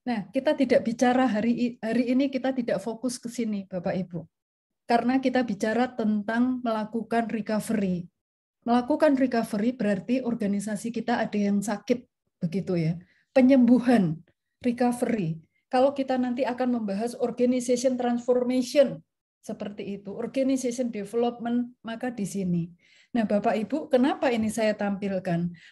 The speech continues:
Pada saat kita melakukan recovery, tetap secara prinsip kita tidak boleh melupakan aset creation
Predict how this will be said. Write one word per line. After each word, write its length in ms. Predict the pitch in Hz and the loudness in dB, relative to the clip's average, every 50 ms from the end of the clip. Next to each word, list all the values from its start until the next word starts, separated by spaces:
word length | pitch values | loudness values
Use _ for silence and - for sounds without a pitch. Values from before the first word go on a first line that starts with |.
| _ | _
Pada 240 | - 262 226 220 220 | 2 2 4 2 0
saat 480 | 214 - - 269 302 - 311 320 320 - | -2 0 0 2 4 4 4 2 2 0
kita 240 | 277 269 262 254 247 | -2 0 2 4 4
melakukan 560 | 240 240 240 233 240 240 240 240 226 226 214 | 4 4 2 2 0 -4 -4 -4 -4 -4 -4
recovery, 800 | 226 233 233 - 220 208 - - 202 190 185 190 202 233 262 - _ | -4 -6 -4 -4 -4 -4 -4 -4 -4 -2 -2 -2 -2 -4 -6 -2 _
tetap 640 | - 262 269 - - - 359 302 - - - - _ _ _ | 0 0 0 0 0 2 2 2 2 0 -6 -20 _ _ _
secara 480 | _ - - 226 233 233 214 208 202 202 196 | _ -6 -6 -2 0 0 0 0 0 -2 -4
prinsip 560 | - 185 165 165 160 165 214 247 247 - - | -4 -4 -4 -4 -2 -2 -2 -2 -2 -4 -6
kita 240 | - 240 240 247 233 | -6 -4 -2 -2 -2
tidak 400 | 240 226 - - 202 - - - | -2 -2 0 2 2 2 2 0
boleh 400 | 208 214 208 208 226 302 311 311 | -2 -2 0 2 2 0 0 0
melupakan 800 | - 233 226 214 208 196 202 202 185 175 175 180 180 170 180 185 185 - _ _ - - _ _ _ _ - | -2 -4 -4 -4 -4 -6 -4 -4 -4 -4 -4 -4 -4 -2 -2 -4 -6 -10 _ _ -20 -20 _ _ _ _ -6
aset 480 | 214 208 - - - - 311 311 311 - | -4 -4 -4 -4 -2 -2 -2 -2 -2 -2
creation 880 | - 240 226 214 208 190 185 160 - - 175 170 170 175 208 - - | -2 -2 0 2 2 2 2 2 2 2 0 2 2 0 -2 -6 -10